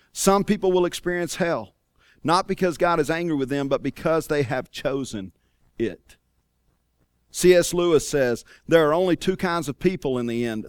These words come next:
those who say to God, 'Thy will be done,' and those to whom God says, 'In the end, they will be done.'" All that are in hell choose it.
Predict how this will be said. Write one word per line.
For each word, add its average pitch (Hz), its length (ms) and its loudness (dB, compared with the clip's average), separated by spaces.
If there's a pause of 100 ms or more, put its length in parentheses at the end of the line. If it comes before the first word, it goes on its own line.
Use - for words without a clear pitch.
those 165 380 4
who 160 100 0
say 170 240 0
to 156 100 0
God, 156 380 0
'Thy 139 180 2
will 165 260 0
be 170 140 -2
done,' 147 380 0 (200)
and 139 140 -2
those 165 240 4
to 139 120 -4
whom 160 220 -2
God 156 320 0
says, 151 360 0
'In 151 180 -4
the 170 240 0
end, 131 220 -2 (440)
they 156 640 4
will 120 280 0
be 113 180 -2
done.'" 95 380 -8 (1500)
All 131 220 -2
that 131 140 -2
are 139 80 -4
in 135 100 -4
hell 104 300 -4
choose 98 320 -10
it. - 80 -20